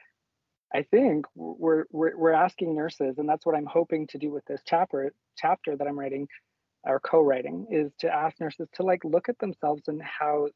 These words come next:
who they are informs how they behave professionally. Um, because I think nursing as a profession, of course, we need to have standards,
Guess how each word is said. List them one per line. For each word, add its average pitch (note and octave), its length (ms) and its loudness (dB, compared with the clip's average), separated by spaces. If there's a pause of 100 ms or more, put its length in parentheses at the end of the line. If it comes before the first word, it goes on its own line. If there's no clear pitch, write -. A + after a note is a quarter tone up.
who D#3+ 160 2
they F3 220 4
are A#2+ 360 -4
informs C#3 500 -2 (420)
how C3+ 260 -2
they C3+ 300 0
behave C3 400 -6
professionally. - 800 -4 (880)
Um, C3+ 260 6
because C#3 260 2
I D3 100 4
think C#3+ 340 4 (920)
nursing D3+ 580 4
as C3+ 140 0
a C3 40 -4
profession, C#3+ 960 0 (120)
of - 60 -16
course, E3+ 280 2
we D#3+ 60 -2
need C#3+ 160 -4
to - 60 -14
have C3 220 -8
standards, A3+ 580 -6